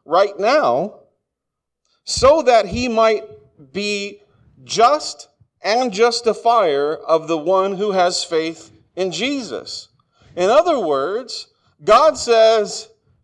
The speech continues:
"Everyone deserves punishment, but I want to free everyone. So what do I do? Who's gonna pay the penalty?" Heads have to roll. I don't like that some little kid can get blown up by a bomb just because two people are arguing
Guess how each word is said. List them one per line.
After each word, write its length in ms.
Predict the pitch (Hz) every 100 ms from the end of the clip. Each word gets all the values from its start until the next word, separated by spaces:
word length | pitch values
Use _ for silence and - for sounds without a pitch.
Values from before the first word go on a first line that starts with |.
| _ _ _ _ _
"Everyone 560 | - 269 320 311 294 269
deserves 440 | 240 202 226 -
punishment, 840 | - 226 240 226 160 143 151 - _ _ 135
but 160 | 196
I 120 | 208 196
want 300 | 226 269 -
to 100 | 208
free 380 | - 240 247 202
everyone. 600 | 233 202 185 120 110 -
So 140 | 208
what 240 | 202 285 294
do 160 | 294
I 120 | 262
do? 260 | 202 262 202
Who's 260 | 233 302 262
gonna 220 | 294 277
pay 240 | 269 262
the 120 | 240
penalty?" 640 | 233 269 285 269 185 127 - - _ _ _ _ _
Heads 320 | 220 311 339
have 240 | 302 285 277
to 80 | 247
roll. 300 | 302 349 233
I 300 | 208 247 330
don't 200 | 349 262
like 260 | 285 302
that 140 | 240 247
some 280 | 262 277
little 240 | 262 254 247
kid 240 | 294 285
can 180 | 247 220
get 300 | 220 220 156
blown 280 | 180 247 254
up 160 | 226
by 180 | 208 214
a 120 | 208
bomb 320 | 185 247 262 185
just 240 | 214 -
because 400 | 226 226 196 -
two 240 | - 247
people 480 | 226 247 240 240 233
are 60 | 214
arguing 580 | 226 202 214 220 214